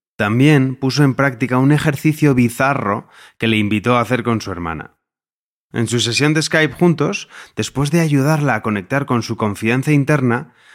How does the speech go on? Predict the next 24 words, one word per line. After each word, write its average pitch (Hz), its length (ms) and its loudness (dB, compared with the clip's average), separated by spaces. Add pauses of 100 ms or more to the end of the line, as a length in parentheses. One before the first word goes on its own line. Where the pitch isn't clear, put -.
(120)
Jørgen 170 500 4
le 151 80 4
recetó - 880 -4 (240)
un 135 160 4
experimento 104 640 0
social. - 600 -12 (840)
Le 139 120 2
dijo: 113 580 0 (440)
"La 147 260 0
próxima 202 560 0
vez 82 260 -6
que 117 140 -2
tu 120 80 0
hermana 120 420 2
te 127 120 0
haga 139 260 0
una 156 260 2
petición 123 540 0
egoísta, 117 920 -2 (840)
dile 180 460 0
que 139 100 0
no 143 180 4
eres 147 220 0
prostituta". 95 800 -10